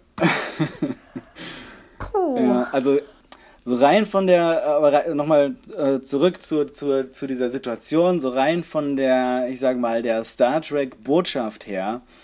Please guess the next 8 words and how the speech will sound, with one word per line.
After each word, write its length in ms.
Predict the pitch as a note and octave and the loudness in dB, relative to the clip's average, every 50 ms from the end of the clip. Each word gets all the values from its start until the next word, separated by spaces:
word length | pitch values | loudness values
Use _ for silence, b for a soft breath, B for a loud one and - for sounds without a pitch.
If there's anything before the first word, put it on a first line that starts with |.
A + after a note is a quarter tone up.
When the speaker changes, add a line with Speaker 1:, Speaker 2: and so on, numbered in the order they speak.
| B B B B B | B B B B B
Speaker 1:
fände 340 | B - C#3+ D#3+ F3 E3+ E3 | B 0 2 2 4 2 0
ich's 160 | D#3+ C#3+ C3 | -2 -4 -4
auf 120 | D3+ B2 C3 | -4 -4 -2
jeden 160 | C#3+ C#3+ B2 | -2 -2 0
Fall 180 | C3+ C3 C3 | -2 -2 -2
sehr 400 | A#2 A#2 C3 D3 E3+ F3 E3+ D#3+ - - | 0 0 2 4 4 4 2 0 -2 -8
fragwürdig, 1080 | _ - - A2+ G#2+ G#2 A#2+ D#3 F#3+ F3 D3+ D3+ D#3 D#3 D#3 D3+ D#3 D#3 D#3 - - - _ _ | _ -16 -12 -6 -2 0 2 0 0 0 -2 -4 -2 -2 0 0 -2 -4 -6 -10 -16 -20 _ _
wenn 720 | - A#2+ G#2+ A2 A#2+ B2 C3 C3+ C3+ C#3 C#3 C#3 C#3 C#3 | -18 -12 -4 -2 0 0 0 0 -2 -2 -4 -4 -6 -8